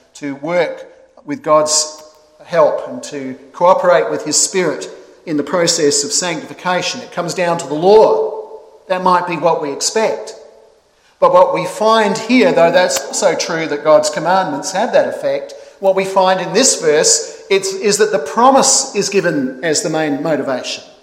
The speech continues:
And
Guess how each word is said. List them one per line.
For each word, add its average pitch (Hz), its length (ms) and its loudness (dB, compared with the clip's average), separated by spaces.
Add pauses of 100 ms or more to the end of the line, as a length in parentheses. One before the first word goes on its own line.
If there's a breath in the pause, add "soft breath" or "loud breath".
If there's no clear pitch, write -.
(2000)
And 180 320 -2